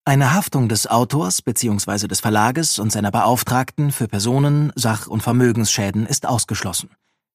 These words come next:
Zum Schutz von Personen wurden Namen verändert und Handlungen, Ereignisse und Situationen abgewandelt. Hinweis des Autors.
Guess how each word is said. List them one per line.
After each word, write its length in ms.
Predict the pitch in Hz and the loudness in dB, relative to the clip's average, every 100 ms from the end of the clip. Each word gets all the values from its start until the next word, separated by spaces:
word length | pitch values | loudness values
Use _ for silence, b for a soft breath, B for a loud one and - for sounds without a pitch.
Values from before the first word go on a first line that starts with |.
| _ _ | _ _
Zum 220 | - 139 135 | -2 0 2
Schutz 280 | 208 208 | 0 -2
von 180 | - 113 | -2 -2
Personen 600 | 98 90 107 139 151 151 b b 139 | -2 -4 0 2 4 2 b b -2
wurden 260 | 156 151 | 0 4
Namen 380 | 127 143 196 190 | 4 4 4 2
verändert 640 | - - 120 151 190 - | 0 0 0 0 -2 -8
und 340 | - 110 - 135 | -8 -8 -2 0
Handlungen, 580 | 139 151 160 156 160 - _ | 2 2 2 4 2 0 _
Ereignisse 720 | - 120 135 - 143 - 135 127 | -2 0 0 0 -2 0 -2 0
und 240 | 170 180 | 0 0
Situationen 840 | 170 - 131 - 117 101 101 113 | -2 -4 -4 -2 -2 0 -2 -2
abgewandelt. 720 | - - 117 98 95 87 - _ _ _ _ _ _ _ _ _ _ _ _ _ _ _ _ _ _ _ _ | -6 -2 -2 -2 -6 -10 -16 _ _ _ _ _ _ _ _ _ _ _ _ _ _ _ _ _ _ _ _
Hinweis 440 | 175 175 131 - | 4 4 4 0
des 180 | 160 - | -2 -2
Autors. 560 | 107 104 - - - | -2 -2 -10 -10 -10